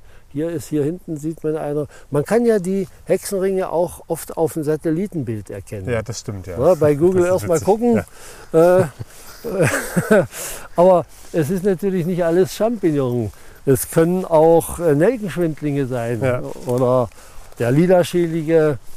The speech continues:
Speaker 1: ähm, Rötelritterling zum Beispiel. Macht auch sch-, ganz große Hexenringe. Ne, kann, ist alles möglich. Das kann man also dann aus dem All sozusagen nicht sehen.
Speaker 2: Ja,
Speaker 1: Da
Speaker 2: da
Speaker 1: muss
Speaker 2: muss man
Speaker 1: man
Speaker 2: dann jemand hinschicken,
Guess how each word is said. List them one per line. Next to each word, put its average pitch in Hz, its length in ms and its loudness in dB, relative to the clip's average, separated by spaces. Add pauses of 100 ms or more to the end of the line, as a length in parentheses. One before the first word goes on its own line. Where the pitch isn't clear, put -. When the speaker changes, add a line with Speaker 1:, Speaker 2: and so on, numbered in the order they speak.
(440)
Speaker 1:
ähm, 139 480 2
Rötelritterling 143 880 0 (120)
zum 113 220 -6
Beispiel. 101 560 -8 (580)
Macht 135 320 -4
auch 190 260 2
sch-, - 220 -14 (120)
ganz 196 400 2
große 160 420 2
Hexenringe. 160 760 2 (760)
Ne, 143 240 0
kann, 135 180 0
ist - 200 -6
alles 151 300 4
möglich. 165 540 0
Das 139 200 -6
kann 147 140 -4
man 156 100 0
also 147 300 0 (380)
dann 139 200 0 (140)
aus 143 240 2
dem 147 140 -4
All 180 300 4
sozusagen 170 640 0
nicht 165 200 -4
sehen. 175 400 2 (1300)
Speaker 2:
Ja, 147 60 -6
Speaker 1:
Da - 0 -
Speaker 2:
da 117 60 -4
Speaker 1:
muss 120 140 -2
Speaker 2:
muss 131 60 -4
man 151 100 2
Speaker 1:
man 143 80 0
Speaker 2:
dann 135 80 0
jemand 135 220 0
hinschicken, 120 440 -2